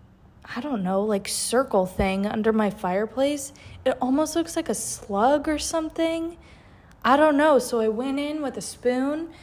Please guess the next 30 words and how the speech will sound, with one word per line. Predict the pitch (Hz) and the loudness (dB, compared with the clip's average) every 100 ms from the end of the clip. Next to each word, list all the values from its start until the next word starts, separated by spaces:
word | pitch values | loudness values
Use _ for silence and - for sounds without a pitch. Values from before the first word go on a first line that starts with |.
| - - - | -20 -20 -20
just | - 226 - | -12 -12 -10
to | 196 - | -14 -14
poke | - - 240 240 | -6 -2 0 0
it | 302 - | -4 -4
and | 220 | -6
see | - 247 240 240 240 | -6 -4 -2 -4 -6
if | 240 - | -10 -8
it | 240 | -4
was, | 233 208 | -4 -2
like, | 214 202 202 - | 0 -2 -4 -6
mushy | 214 202 202 - 277 | -2 0 0 -4 -8
or | 311 | -8
not. | 330 359 370 - - - - _ - - 285 | -6 -4 -6 -8 -20 -20 -20 _ -20 -8 -2
And | 294 | -2
it's | 285 | -4
very | 247 277 330 | 0 0 0
much | 349 330 311 247 | -4 -4 -4 0
not. | 240 226 - - - - - - - - | 0 0 -4 -8 -14 -14 -20 -20 -20 -2
It | 269 | 0
is | 285 285 285 | 2 -2 0
like, | 277 262 254 254 - - - - - - - - - - | 0 2 0 -6 -16 -20 -20 -20 -20 -20 -20 -20 -14 0
um, | 240 220 202 208 - | 2 2 -2 -6 2
it | 269 - | 2 4
almost | 240 339 466 - - | 2 2 0 -6 -10
is | - | 0
like | 285 269 | 2 2
a | |
magnet | 175 170 170 214 302 381 370 - | 0 -4 -6 -8 -6 -6 -8 -10
or | |
something, | 311 381 381 392 403 | -8 -8 -6 -8 -8